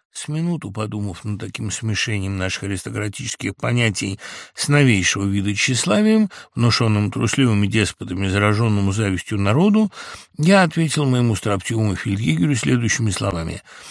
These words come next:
«Я уважаю вашу гордость, если она на чем-нибудь основана, но, будучи плохо знаком с обычаями вашей страны,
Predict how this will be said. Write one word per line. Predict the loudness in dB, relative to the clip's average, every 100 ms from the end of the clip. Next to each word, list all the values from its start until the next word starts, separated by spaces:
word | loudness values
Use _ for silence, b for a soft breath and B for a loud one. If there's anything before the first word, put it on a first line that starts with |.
| B B
«Я | -2 2 4 2
уважаю | 0 2 2 2 0 -2 -4
вашу | -4 -6
гордость, | -2 0 0 -2 -10 -8
если | -6 -6
она | -6 -6 -6
на | -6
чем-нибудь | -6 -6 -6 -6 -8
основана, | -6 -4 0 0 0 -8 -18 B B B B 0
но, | 2
будучи | 4 4 4 2
плохо | 2 2 4 4
знаком | 4 2 2 0
с | 2
обычаями | 0 0 0 -2 -2
вашей | -2 -2 -4 -6
страны, | -6 -2 0 0 -2